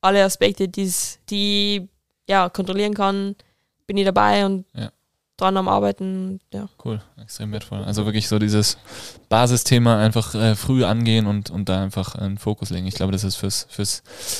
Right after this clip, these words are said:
Speaker 2: Leben als Leistungssportlerin genauso wichtig wie dann vielleicht danach, äh, nach der Karriere. Apropos, w-, wo geht die Reise danach hin? Ich meine, es ist noch sehr früh, darüber
Speaker 1: Mhm.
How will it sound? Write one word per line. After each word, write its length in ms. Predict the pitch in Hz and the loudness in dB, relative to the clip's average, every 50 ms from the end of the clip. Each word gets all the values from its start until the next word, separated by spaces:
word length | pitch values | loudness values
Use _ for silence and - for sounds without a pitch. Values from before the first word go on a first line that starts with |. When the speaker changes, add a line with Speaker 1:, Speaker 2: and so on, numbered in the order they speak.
| - - - _ _ _ _ _ _ | -10 -14 -20 _ _ _ _ _ _
Speaker 2:
Leben 300 | 113 113 120 131 123 127 113 | 2 6 6 6 8 6 6
als 100 | 110 - | 6 8
Leistungssportlerin 720 | 117 117 117 - 131 - - 117 117 - 113 113 117 113 | 6 6 6 6 2 4 4 4 4 6 6 6 6 6
genauso 320 | 107 107 104 107 101 104 | 6 6 6 6 6 4
wichtig 280 | 101 - 107 - 107 101 | 0 -2 -2 -2 -2 -2
wie 340 | 98 98 101 98 101 101 95 | 0 0 0 0 0 -2 -2
dann 300 | - - 90 95 98 95 | -2 -2 -2 -2 -2 -4
vielleicht 320 | - - 95 95 98 101 - _ | -2 -2 -2 -2 -2 -4 -6 _
danach, 500 | - 98 95 90 92 95 - - 110 104 | -6 -2 0 0 0 -2 -4 -6 -8 -8
äh, 220 | - 95 95 95 98 | -6 -4 -4 -4 -4
nach 100 | 107 107 | -4 -6
der 140 | - - | -6 -6
Karriere. 400 | - - 90 95 92 95 95 95 - | -6 -4 -4 -4 -4 -4 -4 -4 -4
Apropos, 480 | - 104 - 104 - - 135 123 107 | -4 -2 0 0 4 6 6 6 6
w-, 100 | 104 101 98 | 2 0 -2
wo 180 | 101 104 104 104 | -2 -2 -2 0
geht 240 | - 113 113 - - | 0 0 -2 0 -2
die 80 | 107 | 0
Reise 240 | 104 101 110 110 110 | 2 2 2 2 2
danach 300 | 98 95 98 101 95 - | 0 2 2 2 2 2
hin? 180 | - 135 143 117 | 2 2 2 2
Ich 120 | 95 95 | 0 2
meine, 160 | 104 98 101 | 2 2 2
es 60 | 98 107 | 0 -2
ist 100 | 101 104 | -4 -2
noch 180 | 101 92 - | -4 -4 -4
sehr 300 | - - - 101 98 104 | -4 -2 2 4 4 4
früh, 400 | 98 - - 113 113 117 117 110 | 2 2 2 4 6 6 6 4
darüber 280 | - 110 107 110 107 104 | 4 2 2 2 2 2
Speaker 1:
Mhm. 280 | 98 101 98 95 98 | 0 -2 -4 -4 -6